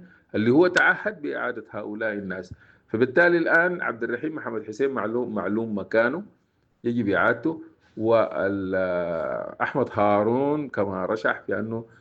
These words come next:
تكلم مع رويترز وتحدد المكان بتاعه بشكل أو بآخر. عمر البشير معلوم المكان، فبالتالي يجب إعادة القبض. الإجراء القانوني الآن إعادة القبض على هؤلاء الناس. عبد الرحيم محمد حسين الآن موجود في منزله معلوم المكان،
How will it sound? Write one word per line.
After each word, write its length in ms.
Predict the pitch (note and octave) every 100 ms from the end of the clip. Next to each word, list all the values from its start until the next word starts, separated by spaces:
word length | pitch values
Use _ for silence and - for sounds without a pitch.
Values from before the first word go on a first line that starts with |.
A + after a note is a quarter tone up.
| _ _
تكلم 380 | - A#2+ A2+ G2
مع 160 | E2 F2
رويترز 500 | G#2+ C3 D#3 C3 A2
وتحدد 500 | G2+ - A#2 G#2 F#2+
المكان 500 | F#2 F2+ F2 G#2+ G2+
بتاعه 280 | F#2+ A2+ G#2+
بشكل 420 | F2+ G#2 G2 G2
أو 260 | G2+ G#2
بآخر. 640 | F#2+ G2 G2+ A#2+ C3+ C#3+ B2
عمر 240 | F#2 F#2+
البشير 420 | F#2 F2 F#2 B2 A2+
معلوم 360 | F2 G2 A#2
المكان، 460 | G#2 F#2+ - C#3+ F#3+ - _ _ _ _ _ _ -
فبالتالي 1120 | G#2+ G#2 - - - G#2 G2+ C3+ D3 D3+ C3+
يجب 380 | B2+ C3 B2+ G#2
إعادة 300 | F2+ A2+ G#2+ F2+
القبض. 320 | F2+ F#2+ G#2
الإجراء 400 | E3+ F3 F#3+ F#3+
القانوني 460 | E3 D3+ D#3+ E3+
الآن 420 | D3 C#3 E3 E3+ E3+ A#2+
إعادة 320 | A2+ B2+ C3+ B2+
القبض 340 | G2+ B2 B2
على 240 | F#2+ F2+ F2+
هؤلاء 400 | F#2 F#2 G#2 G2+
الناس. 340 | F#2+ F2 E2+
عبد 160 | F#2 -
الرحيم 240 | G2+ C#3+
محمد 240 | C3+ B2 -
حسين 320 | A#2 C#3 C3+
الآن 200 | C3 C#3
موجود 340 | B2 A2+ C3+
في 120 | C3+
منزله 320 | C3+ D3+ D3+ A#2
معلوم 360 | G2+ G#2+ G#2
المكان، 420 | F2+ F2 - F#2+